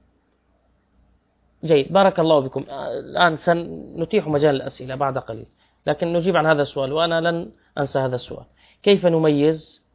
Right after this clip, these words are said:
بين الضمائر وبين حركات الإعراب الفرعية؟ جيد، بارك، يقول أحدهم: "من خلال السماع". يعني، كيف السماع؟ ممكن أن أعطيك ال-،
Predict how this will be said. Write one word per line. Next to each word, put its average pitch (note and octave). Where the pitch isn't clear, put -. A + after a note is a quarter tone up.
بين C#3+
الضمائر D#3+
وبين C#3+
حركات D3
الإعراب C#3
الفرعية؟ A#2
جيد، C#3+
بارك، C#3
يقول D#3
أحدهم: D3+
"من C#3+
خلال D3+
السماع". C3+
يعني، D#3+
كيف F3+
السماع؟ C3
ممكن F#3
أن E3+
أعطيك E3
ال-، D#3